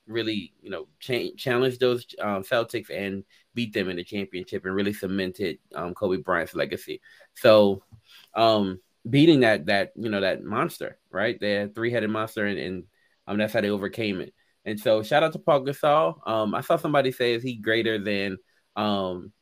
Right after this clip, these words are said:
you know, Anthony Davis?" And that's, that's in my book yet to be seen.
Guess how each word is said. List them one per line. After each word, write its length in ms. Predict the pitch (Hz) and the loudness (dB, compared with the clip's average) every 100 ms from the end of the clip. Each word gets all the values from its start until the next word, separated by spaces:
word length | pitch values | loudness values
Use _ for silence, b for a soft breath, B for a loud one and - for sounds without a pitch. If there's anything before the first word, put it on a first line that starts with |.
| - | -12
you 80 | 104 | -6
know, 180 | 95 82 | -4 -4
Anthony 440 | 90 104 101 92 | -6 -6 -6 -4
Davis?" 440 | 110 127 101 82 - - _ _ - | 2 2 2 -2 -8 -14 _ _ -6
And 120 | 110 | 0
that's, 240 | 120 107 - | 2 0 -2
that's 300 | 82 120 117 | 0 2 0
in 160 | - 107 | -2 -2
my 180 | 113 110 | 0 0
book 240 | 107 107 | -2 -4
yet 180 | 95 90 | -4 -4
to 60 | 92 | -6
be 160 | 78 90 | -12 -10
seen. 480 | - 139 135 131 | -6 -2 0 -2